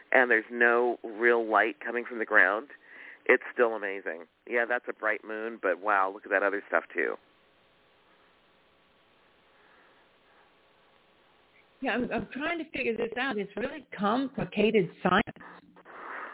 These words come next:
Speaker 1: Oh, Lord. Well, I know this, that I'm
Speaker 2: Because
Speaker 1: figuring
Speaker 2: the
Speaker 1: out what
Speaker 2: moon
Speaker 1: you want
Speaker 2: appears
Speaker 1: is
Speaker 2: full.
Speaker 1: complicated, too. What?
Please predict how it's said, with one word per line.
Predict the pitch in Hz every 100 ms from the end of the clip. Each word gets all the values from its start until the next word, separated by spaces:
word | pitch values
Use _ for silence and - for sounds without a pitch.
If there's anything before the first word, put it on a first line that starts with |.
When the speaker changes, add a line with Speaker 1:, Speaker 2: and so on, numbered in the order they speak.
| - _ -
Speaker 1:
Oh, | 143 147 113 - 117 101
Lord. | 123 127 98 98
Well, | 117 117 -
I | 156
know | 190 170 143
this, | 151 151 117 - -
that | 127
I'm | 131 135 -
Speaker 2:
Because | 127 254
Speaker 1:
figuring | 247
Speaker 2:
the | 160
Speaker 1:
out | 160 302
what | 370
Speaker 2:
moon | 330
Speaker 1:
you | 139 -
want | 294 349 339
Speaker 2:
appears | 180
Speaker 1:
is | 123 254
Speaker 2:
full. |
Speaker 1:
complicated, | 131 117 120 113 113 98 -
too. | 135 - - _ _ _ -
What? | 175